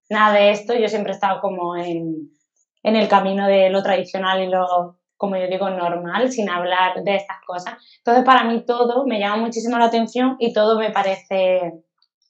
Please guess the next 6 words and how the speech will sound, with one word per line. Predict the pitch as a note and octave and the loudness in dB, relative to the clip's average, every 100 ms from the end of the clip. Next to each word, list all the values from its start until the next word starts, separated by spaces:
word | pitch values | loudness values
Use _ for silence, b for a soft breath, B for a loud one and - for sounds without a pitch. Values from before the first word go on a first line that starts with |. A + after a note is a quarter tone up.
| - | -6
eh, | G3 G3+ | -2 0
interesante | A3+ G#3 F#3+ F3+ B3 B3+ C4+ D#4+ D4+ | 0 0 -2 2 2 4 2 2 0
y, | - A#3 G#3 | -2 0 2
y | F#3 | 2
raro. | F3 G#3+ G#3 F3 E3 | 4 4 4 -2 -6
Entonces, | E3 G#3 G#3 | -4 -2 -2